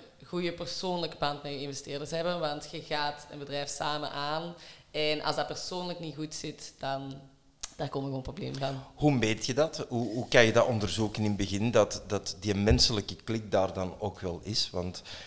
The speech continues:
Speaker 2: ik neem aan, ja, je doet een ophaling, gepitcht
Speaker 1: Ja.
Speaker 2: naar bepaalde mensen toe, maar hoe kom je dan tot, tot de vaststelling, of wat is jullie strategie, als je die wilt delen, om te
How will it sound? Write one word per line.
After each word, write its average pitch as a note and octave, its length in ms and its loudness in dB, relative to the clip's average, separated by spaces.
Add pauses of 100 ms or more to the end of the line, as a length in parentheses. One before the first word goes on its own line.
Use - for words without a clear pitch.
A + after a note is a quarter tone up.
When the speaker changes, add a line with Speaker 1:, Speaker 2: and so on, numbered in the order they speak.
(120)
Speaker 2:
ik - 60 -12
neem F2+ 200 -2
aan, G2 160 2
ja, G2 280 0
je F#2+ 60 -4
doet F#2 320 -4 (320)
een F#2+ 140 -6
ophaling, A2 520 2
gepitcht - 600 2 (240)
Speaker 1:
Ja. D#3+ 60 -8 (160)
Speaker 2:
naar G#2+ 220 6
bepaalde G#2 460 6
mensen G2 420 0
toe, C3 200 -4
maar A2 140 0
hoe G2+ 120 0
kom G#2 220 0
je G2 100 0
dan F#2 220 2
tot, F#2 180 -2 (160)
tot - 180 -6
de F2+ 80 -6
vaststelling, F#2 560 -2
of E2+ 180 -6
wat F#2 140 0
is - 200 -2
jullie G#2+ 200 0
strategie, F#2 720 -4
als G2 200 0
je G2+ 100 -8
die E2+ 100 -6
wilt D#2+ 220 -4
delen, E2+ 340 -4
om F2 300 -6
te - 100 -10